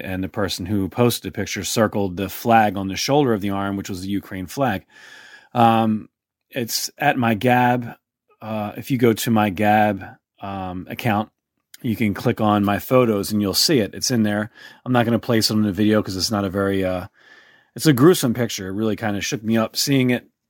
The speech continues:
It's, uh, everything I hate about war. I mean, obviously, I think it, most people should hate war because of these type of things,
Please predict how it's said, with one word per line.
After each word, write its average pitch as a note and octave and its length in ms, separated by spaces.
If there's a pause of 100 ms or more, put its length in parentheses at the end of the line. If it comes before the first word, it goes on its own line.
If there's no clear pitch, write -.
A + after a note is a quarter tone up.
(160)
It's, B2+ 280
uh, A2 240
everything A2+ 320
I G2+ 100
hate B2 160
about B2 240
war. A#2 340
I G2 80
mean, G2 200
obviously, G2 500
I F#2+ 60
think F#2+ 160
it, - 80
most G#2 260
people G2+ 240
should A2 360 (520)
hate A2+ 260
war G#2+ 320
because G2+ 320
of G2 120
these G2 240
type G2 200
of F2+ 120
things, F#2+ 400